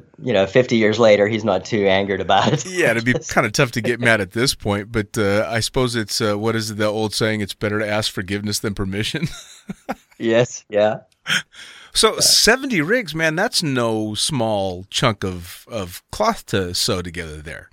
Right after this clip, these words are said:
Speaker 2: That's a big fucking
Speaker 1: Yeah.
Speaker 2: job.
Speaker 1: Yeah, and, and, um, it just snowballed into, uh, eventually building, uh, base rigs. So I was one of the first, uh,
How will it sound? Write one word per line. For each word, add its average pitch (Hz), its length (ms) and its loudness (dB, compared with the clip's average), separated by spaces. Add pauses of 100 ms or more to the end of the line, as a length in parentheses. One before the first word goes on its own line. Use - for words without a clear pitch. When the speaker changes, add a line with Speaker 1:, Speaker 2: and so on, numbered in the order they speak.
Speaker 2:
That's 185 220 -2
a 214 60 -2
big 107 360 -2
fucking 117 280 -2
Speaker 1:
Yeah. 226 40 2
Speaker 2:
job. 151 300 -2 (1600)
Speaker 1:
Yeah, 196 260 4
and, 113 160 2
and, 127 480 2
um, 117 480 4 (580)
it 170 180 -2
just 175 300 0 (160)
snowballed 135 640 8
into, 113 760 0 (140)
uh, 101 340 2
eventually 110 800 2 (120)
building, 107 500 4
uh, 95 380 2
base 131 380 2
rigs. - 400 -6 (800)
So - 200 -2
I 123 140 8
was 143 120 2
one 139 140 4
of 123 60 2
the 120 80 2
first, 127 540 2
uh, 101 460 4